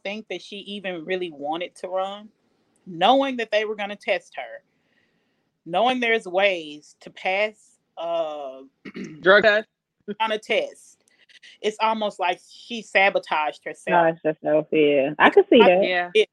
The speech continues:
Speaker 1: she's so mentally, if she's checked out mentally, does she really need to be in Tokyo?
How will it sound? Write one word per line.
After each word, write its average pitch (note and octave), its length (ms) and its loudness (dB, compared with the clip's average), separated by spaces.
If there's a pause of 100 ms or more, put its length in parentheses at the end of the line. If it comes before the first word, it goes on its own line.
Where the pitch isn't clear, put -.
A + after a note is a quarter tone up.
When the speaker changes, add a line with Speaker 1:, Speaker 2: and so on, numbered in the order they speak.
(460)
Speaker 1:
she's B3+ 240 -8
so G3 200 -2
mentally, F#3 720 -10 (600)
if G3 120 -2
she's C#4 320 -4
checked A#3 240 0
out F3+ 240 0
mentally, E3 500 -6 (800)
does F#3+ 200 0
she C4 160 -6
really A3 300 2
need G3 240 -10
to G#3+ 60 -14
be G#3+ 160 -8
in G#3+ 80 -8
Tokyo? A#3 540 -6